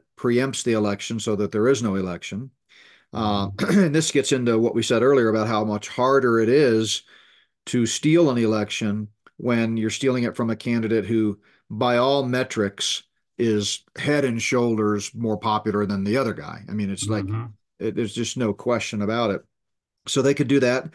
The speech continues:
Speaker 1: They could also have those, the controlled Supreme Court,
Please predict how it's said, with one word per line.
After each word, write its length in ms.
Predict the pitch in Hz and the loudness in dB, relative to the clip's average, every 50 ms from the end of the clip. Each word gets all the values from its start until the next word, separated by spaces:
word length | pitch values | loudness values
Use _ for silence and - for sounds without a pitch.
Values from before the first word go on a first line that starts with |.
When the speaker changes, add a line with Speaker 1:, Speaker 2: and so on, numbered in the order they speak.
| - - - - - _ _ - | -20 -20 -20 -20 -20 _ _ 0
Speaker 1:
They 160 | - 151 151 | 2 2 2
could 140 | 151 156 143 | 4 4 4
also 460 | 139 147 147 - - 143 139 135 131 | 4 4 2 2 4 6 6 6 6
have 280 | 127 139 131 131 120 104 | 4 4 2 0 0 2
those, 320 | 120 123 120 113 - - | 2 2 2 2 -2 -2
the 120 | - 123 113 | -2 -2 -2
controlled 560 | - - 123 113 - 135 135 131 131 123 104 | -2 -4 -6 -2 2 4 6 6 4 4 2
Supreme 520 | - - 104 - - 123 120 117 110 101 | -2 -4 -4 -2 -2 -2 0 0 -2 -4
Court, 500 | - - - 185 175 131 120 127 - - | -4 -2 2 4 4 4 4 2 0 -2